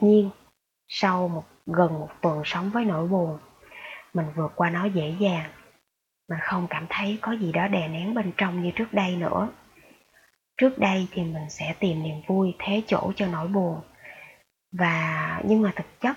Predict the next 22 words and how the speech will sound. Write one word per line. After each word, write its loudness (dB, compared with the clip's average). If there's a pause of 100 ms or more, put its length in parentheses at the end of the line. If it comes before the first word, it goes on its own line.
thì 0
bên 0
trong 2
luôn 4
có 0
gì 0
đó -2
rất -8
là -4
khó -2 (100)
chịu, -2 (560)
cảm -4
giác 2
như 4
tim 4
bị 0
bóp -2
nghẹt. 0 (1800)
Ừm, -4
mình -4
cảm -4
thấy -2